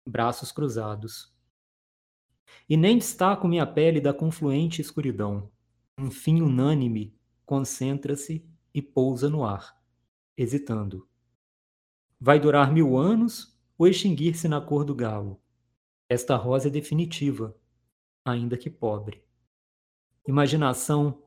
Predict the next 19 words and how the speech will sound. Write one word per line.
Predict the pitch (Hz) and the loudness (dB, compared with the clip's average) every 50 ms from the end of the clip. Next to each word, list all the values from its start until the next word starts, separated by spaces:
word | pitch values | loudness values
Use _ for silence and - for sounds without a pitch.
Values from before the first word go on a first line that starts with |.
| _ | _
falsa, | - - - 139 147 156 151 - - | -8 2 4 4 4 4 2 2 0
demente, | 139 135 127 120 120 127 135 139 139 139 - - 127 - _ _ | 0 0 0 0 0 0 0 0 -2 -2 -6 -10 -14 -14 _ _
já | - 123 131 | -4 -2 -2
te | 127 - 143 | -2 -2 -4
desprezo. | 143 185 185 - - - 131 123 120 113 101 104 104 - _ _ _ _ _ _ - | -4 -4 -4 -2 -2 0 0 0 0 -2 -4 -8 -12 -14 _ _ _ _ _ _ 0
E | 165 170 | 0 0
tu, | 170 165 190 196 196 | 2 0 0 0 2
palavra? | 196 - 127 113 107 104 110 101 95 98 107 104 - _ _ _ _ _ _ _ _ _ _ _ _ _ _ | 2 0 0 2 0 -2 -4 -6 -8 -10 -12 -14 -16 _ _ _ _ _ _ _ _ _ _ _ _ _ _
No | - 147 | -4 -2
mundo, | 139 131 151 180 196 180 139 113 113 113 - - _ _ _ | 0 2 2 4 4 2 2 0 -2 -2 -4 -10 _ _ _
perene | 147 135 123 135 151 160 151 135 | 0 0 2 2 2 2 0 -2
trânsito, | - - 127 139 156 160 143 123 120 - - 117 110 - _ _ _ _ _ _ _ | -2 -4 -2 0 0 0 -2 -4 -8 -10 -12 -16 -16 -16 _ _ _ _ _ _ _
calamo-nos. | - 165 170 165 143 139 139 131 127 120 117 117 120 123 - - - - - - - - - _ _ _ _ - | -4 -2 0 0 0 0 0 0 -2 -2 -4 -6 -8 -10 -12 -16 -18 -18 -20 -20 -20 -20 -20 _ _ _ _ -6
E | 139 | -6
sem | - - - 151 139 123 | -2 0 0 2 2 4
alma, | 120 123 135 151 151 139 127 120 113 117 120 - _ _ _ _ _ | 4 4 4 4 2 2 0 -2 -2 -4 -8 -14 _ _ _ _ _
corpo, | - 127 120 113 110 - - _ - 113 101 - _ _ _ _ _ _ _ _ _ _ _ _ _ _ - | -2 -2 -2 -2 -2 -8 -16 _ -16 -16 -16 -16 _ _ _ _ _ _ _ _ _ _ _ _ _ _ -6
és | 120 120 120 123 - - - - | -6 -6 -6 -6 -10 -14 -14 -16
suave. | - - - 143 123 107 110 110 104 98 92 - 110 - | -12 -8 -4 -2 -2 -2 -2 -4 -4 -8 -10 -14 -16 -18